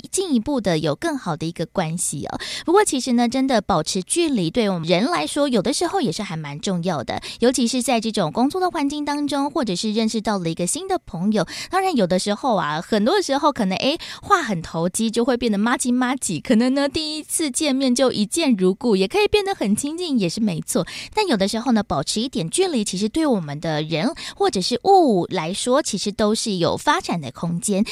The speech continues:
像是我自己的爸妈，他们有在种菜嘛，那种菜的时候，其实都要，比如说种下种子嘛，比如说这颗种子和另外一颗种子之间一定要保持一定的距离，才会让它有发展。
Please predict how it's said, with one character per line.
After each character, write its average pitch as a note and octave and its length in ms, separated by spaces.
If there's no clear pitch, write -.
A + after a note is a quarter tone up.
像 G4+ 160
是 G4 80
我 D4 140
自 C4+ 120
己 F3+ 220
的 F3 300
爸 D#4 200
妈， A3 220
他 A#3+ 140
们 G3+ 120
有 - 140
在 G3+ 220
种 G#3 360
菜 F3 300
嘛， - 220
那 D4+ 160
种 F4 220
菜 D4+ 220
的 A3+ 40
时 G3 140
候， A3 180
其 F#3 100
实 G3+ 80
都 A3 160
要， A#3 160
比 F#3+ 80
如 - 20
说 A3 180
种 C#4 220
下 C4 220
种 F3 260
子 - 260
嘛， - 200
比 - 60
如 A3 40
说 D#4 120
这 F#4+ 180
颗 E4 140
种 G#3+ 240
子 G3 140
和 F#3+ 200
另 F4+ 140
外 F#4 140
一 - 20
颗 F4 120
种 A3+ 220
子 G#3 120
之 - 180
间 C4 300
一 A#3 80
定 C#4 140
要 F4+ 100
保 F#3 200
持 - 260
一 A#3 120
定 G4+ 180
的 D4 120
距 D4 260
离， F3 300
才 - 160
会 F#4+ 200
让 F4+ 200
它 D4 220
有 F#3 260
发 A#3 360
展。 G3+ 280